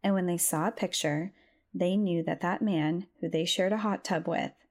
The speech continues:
the evening before, was the infamous Cary Stayner. So that's my quick little family story that I had somehow never heard of before listening to your podcast.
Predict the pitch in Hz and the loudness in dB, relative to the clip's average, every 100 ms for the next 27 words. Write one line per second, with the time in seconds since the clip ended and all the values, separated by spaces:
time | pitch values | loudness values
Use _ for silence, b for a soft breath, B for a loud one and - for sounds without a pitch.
0 | - - 165 165 180 208 240 - 220 165 | -8 -4 -2 -2 -2 0 -2 0 2 2
1 | - 196 - _ - 165 170 - 147 151 | 0 -4 -10 _ -4 0 0 0 0 -2
2 | 165 170 190 - - _ _ - 151 156 | 0 0 0 -2 -4 _ _ -2 0 0
3 | 160 - - - - - 196 _ _ _ | -2 -2 -2 -2 -2 -4 -6 _ _ _
4 | _ - - 190 180 196 269 269 269 208 | _ -6 -2 2 2 2 2 2 2 0
5 | 226 220 254 262 180 180 226 262 - 175 | 2 2 2 2 0 2 0 0 2 2
6 | 170 190 175 160 170 - 151 - - 165 | 4 2 2 0 0 0 -2 -2 -2 0
7 | 170 175 180 156 180 214 190 170 160 170 | 0 0 0 0 0 2 2 4 4 2
8 | 202 - 190 - 165 160 - - 180 196 | 0 -2 -2 2 2 2 0 0 0 0
9 | 220 240 156 - - 160 196 - - | 0 0 0 0 0 2 0 -2 -8